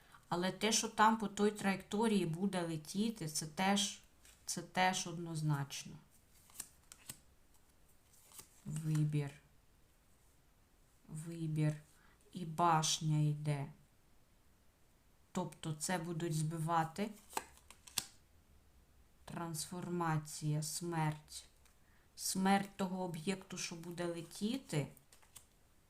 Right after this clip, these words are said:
Так. Так, зіб'ють. Чи буде, чи буде вражений, е,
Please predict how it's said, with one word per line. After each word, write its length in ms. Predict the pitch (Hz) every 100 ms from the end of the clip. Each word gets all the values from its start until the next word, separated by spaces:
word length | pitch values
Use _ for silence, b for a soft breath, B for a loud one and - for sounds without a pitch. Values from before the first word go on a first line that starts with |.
| _ _ - _ - - - _ -
Так. 440 | 170 160 151 151 - - - - - - - - - _ - - - - - - _ _ - - - - -
Так, 280 | - 170 147 - - - _ - _ -
зіб'ють. 640 | 170 175 165 165 151 151 b b b b b b -
Чи 220 | - -
буде, 600 | 202 180 208 208 202 185 - -
чи 200 | - -
буде 360 | 196 202 208 214
вражений, 1040 | 190 190 180 180 180 175 170 170 165 160 - - _ _ _ _ -
е, 280 | 170 170